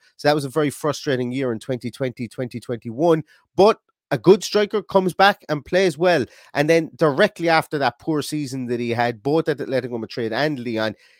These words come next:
he came back and he banged in, as I said, twenty-one goals in twenty-five starts for Lyon. So this guy needs games. He's, uh, f-, he, he's,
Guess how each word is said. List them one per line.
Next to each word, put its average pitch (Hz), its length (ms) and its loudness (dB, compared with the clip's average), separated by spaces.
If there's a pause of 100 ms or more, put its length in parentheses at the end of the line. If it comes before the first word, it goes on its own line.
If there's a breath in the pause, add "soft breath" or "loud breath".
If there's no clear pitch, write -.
(140 soft breath)
he 147 80 -12
came 185 240 2
back 175 200 2
and 131 120 -2
he 104 100 -4 (100)
banged 143 300 2
in, 131 180 0
as 117 140 -4
I 117 60 -2
said, 113 260 -4
twenty-one 143 480 -2
goals 113 340 -2
in 120 140 -10
twenty-five 120 560 -6
starts - 460 -8 (200 soft breath)
for 131 220 0
Lyon. 117 380 -4
So 123 260 -2 (240 soft breath)
this 190 160 4
guy 175 320 2 (160)
needs 165 360 -4
games. 143 460 -4 (140)
He's, 131 380 -8
uh, 127 160 0 (100)
f-, 120 220 -14
he, 131 340 -8
he's, 139 420 -8